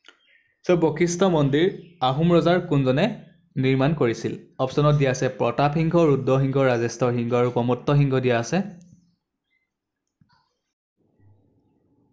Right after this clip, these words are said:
শুদ্ধ উত্তৰ হৈছে অপশ্যন নাম্বাৰ চিটো, ৰাজেশ্বৰ সিংহ। আহোম ৰজাৰ বশিষ্ঠ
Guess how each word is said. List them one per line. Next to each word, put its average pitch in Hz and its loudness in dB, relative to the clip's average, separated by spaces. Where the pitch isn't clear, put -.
শুদ্ধ 147 -2
উত্তৰ 185 2
হৈছে 180 2
অপশ্যন 123 -2
নাম্বাৰ 123 2
চিটো, 104 -6
ৰাজেশ্বৰ 135 -2
সিংহ। 110 -4
আহোম 165 2
ৰজাৰ 190 2
বশিষ্ঠ 127 -4